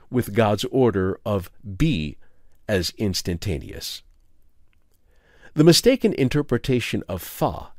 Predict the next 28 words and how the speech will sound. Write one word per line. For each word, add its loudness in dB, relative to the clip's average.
as 2
immediately -2
in 0
translations 0
of -4
the -4
Quran -8
should 4
be 4
corrected. -2
The 4
verses 4
that 0
contain -2
this -2
expression -6
state -2
the -2
unconditional 0
happening -4
of -6
God's -4
will 0
manifested 0
in 0
his 0
order -2
"be." 0